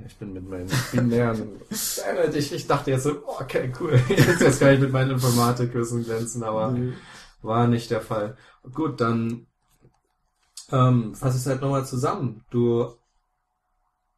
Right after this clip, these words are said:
Speaker 1: eigentlich ist der Spieler immer im Vorteil.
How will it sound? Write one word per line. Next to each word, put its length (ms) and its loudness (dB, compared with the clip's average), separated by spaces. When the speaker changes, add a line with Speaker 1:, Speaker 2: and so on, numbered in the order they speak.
Speaker 1:
eigentlich 580 -4
ist 160 -8
der 80 0
Spieler 380 -2
immer 180 2
im 100 -6
Vorteil. 520 -6